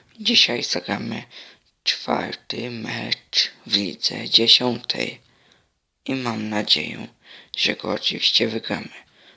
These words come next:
Skład wygląda następująco, nic nie zmieniałem. I gramy przeciwko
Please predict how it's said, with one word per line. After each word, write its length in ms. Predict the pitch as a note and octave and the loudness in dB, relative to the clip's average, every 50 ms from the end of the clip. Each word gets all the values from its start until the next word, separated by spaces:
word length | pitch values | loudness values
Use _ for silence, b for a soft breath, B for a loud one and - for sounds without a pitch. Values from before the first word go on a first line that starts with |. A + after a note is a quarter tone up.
| b b | b b
Skład 540 | - - - - - - A#2 A#2 - - - | 2 2 2 2 2 -2 -2 -2 -2 -4 -6
wygląda 640 | - - - - - - - A#2 A2+ A#2 - - | -6 -8 -8 -8 -8 -8 -8 -8 -8 -10 -10 -10
następująco, 1200 | - - F2+ - - - - - - - - - A2 B2 C3 C3+ C3+ - - - C#3 B2+ C3 - B B B B B B B B B B - | -8 -8 -6 -6 -8 -6 -6 -6 -8 -6 -6 -2 0 0 0 0 0 -2 -2 0 0 -4 -4 -6 B B B B B B B B B B 2
nic 400 | B2+ A#2+ - - - - - - | 2 2 2 0 -6 -10 -8 -6
nie 200 | - - F2 - | -6 -6 -6 -6
zmieniałem. 840 | - - - - D2+ C#2 D#2 F#2+ G#2+ B2 C3 C3+ C3+ C3 C3 C3 B2+ - _ _ _ _ _ _ _ _ _ _ _ _ _ _ _ _ _ _ _ _ _ _ _ _ _ _ _ _ _ _ _ _ _ _ _ _ b b b b b b b b b b b b b b b b b b b b b b b _ - | -8 -8 -8 -4 -4 -4 -2 -2 -2 -2 -2 -2 -2 -4 -6 -8 -10 -14 _ _ _ _ _ _ _ _ _ _ _ _ _ _ _ _ _ _ _ _ _ _ _ _ _ _ _ _ _ _ _ _ _ _ _ _ b b b b b b b b b b b b b b b b b b b b b b b _ -4
I 100 | - C3 | -4 -2
gramy 520 | - - - A#2 A#2 A#2+ A#2+ A#2 A2+ A2+ A2+ | 0 4 4 6 6 6 4 2 0 0 0
przeciwko 920 | - - - A2 A2 - - - - - - - - A2+ - - b | 2 2 2 2 2 2 2 2 2 -2 2 4 4 4 4 2 b